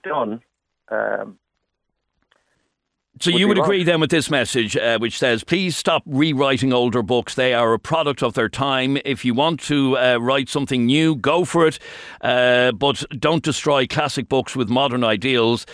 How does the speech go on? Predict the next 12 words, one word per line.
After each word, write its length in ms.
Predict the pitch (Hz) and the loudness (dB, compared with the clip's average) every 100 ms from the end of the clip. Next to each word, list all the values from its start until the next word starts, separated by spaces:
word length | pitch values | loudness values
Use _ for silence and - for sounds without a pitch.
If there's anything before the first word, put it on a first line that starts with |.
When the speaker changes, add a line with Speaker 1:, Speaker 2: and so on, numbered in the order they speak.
| - - | -16 -4
Speaker 2:
That's 240 | 131 - | -2 -2
how, 360 | 127 123 120 120 | 0 2 2 2
uh, 280 | 120 117 107 | 2 0 0
we 120 | 113 | 0
got 220 | 117 110 | -2 0
the 200 | 113 113 | 0 0
Rings 460 | 104 127 127 120 127 | 0 0 0 -2 -2
of 400 | 113 110 104 - | 0 0 -2 -4
Power 320 | 135 127 117 | -2 0 -2
joke 300 | 120 113 117 | -2 -4 -4
on 140 | 110 110 | -6 -4
Amazon. 560 | 127 123 110 107 139 | -4 -2 -2 -2 -2